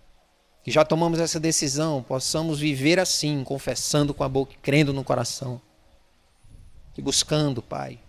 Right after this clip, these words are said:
Renova os nossos relacionamentos, porque Tu ressuscitou. Renova os nossos relacionamentos, porque somos, somos corpo. Somos a tua igreja. Que a nossa casa seja um exemplo de comunhão.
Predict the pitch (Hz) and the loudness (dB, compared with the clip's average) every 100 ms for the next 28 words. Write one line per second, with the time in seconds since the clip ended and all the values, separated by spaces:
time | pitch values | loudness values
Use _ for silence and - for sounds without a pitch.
0 | - - 151 160 180 180 165 156 156 175 | -18 -6 -2 4 6 6 2 -4 -2 -2
1 | - 143 151 170 147 - 165 147 147 160 | -2 -2 0 2 0 0 0 2 2 0
2 | - 165 - 160 170 160 156 175 - 170 | 0 -2 0 -2 0 2 0 -2 -4 -4
3 | - - 165 143 - - _ _ - - | 2 8 8 6 -2 -20 _ _ -20 -20
4 | - _ _ _ _ - 156 170 202 208 | -20 _ _ _ _ -10 -2 6 6 6
5 | 175 160 165 151 147 143 - 143 139 139 | 2 -2 -2 -2 -2 -2 -4 -4 -4 -4
6 | - 147 147 - 147 131 - - - - | -4 -2 0 0 0 -4 -6 -10 -6 -2
7 | 165 147 - - 180 - - 104 - - | -2 -2 -4 4 4 4 -6 -10 -10 -20
8 | - - - - - - - - - 151 | -20 -20 -20 -20 -20 -18 -16 -6 0 2
9 | 139 131 143 123 131 127 113 101 104 - | 2 2 0 4 4 4 2 -6 -10 -16
10 | - - - _ - - - - - - | -20 -20 -20 _ -20 -20 -20 -20 -20 -8
11 | - 139 165 - 151 - 165 151 143 - | 0 2 2 0 -2 2 2 2 0 -2
12 | 143 147 143 120 120 151 143 - 127 120 | 0 0 0 0 2 2 2 -4 -4 -4
13 | 123 135 131 120 123 131 120 | 0 2 2 0 0 -4 -8